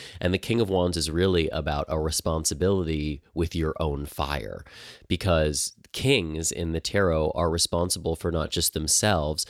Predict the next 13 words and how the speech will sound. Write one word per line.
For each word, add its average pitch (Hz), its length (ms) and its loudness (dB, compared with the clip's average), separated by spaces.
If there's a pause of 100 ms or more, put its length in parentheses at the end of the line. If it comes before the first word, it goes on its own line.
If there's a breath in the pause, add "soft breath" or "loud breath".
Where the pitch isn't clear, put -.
(240 loud breath)
they're 87 120 4
responsible 85 560 0
for 85 160 -2
the 80 140 0
entire 73 400 -2
kingdom. 92 640 -2 (340 loud breath)
And 90 100 2
even 107 280 4
though 92 200 6
we 92 220 2
don't 90 240 2
have 95 180 0
a, 85 280 2